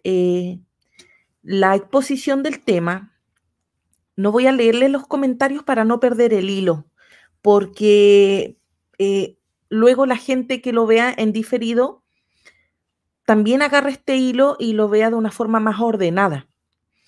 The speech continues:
Y luego, al final de la transmisión, tengo una lámina con signos de interrogación,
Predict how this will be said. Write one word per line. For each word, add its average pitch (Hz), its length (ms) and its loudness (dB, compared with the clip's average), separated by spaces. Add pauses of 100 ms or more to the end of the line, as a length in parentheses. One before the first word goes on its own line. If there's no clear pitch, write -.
(880)
Y 330 140 2
luego, 339 500 2
al 262 200 2
final 254 680 -2
de 226 240 0
la 226 180 2
transmisión, 277 840 -4 (380)
tengo 240 280 -2
una 254 180 2
lámina 262 640 0 (340)
con 254 380 2
signos 233 440 -4
de 262 60 0
interrogación, 247 800 -4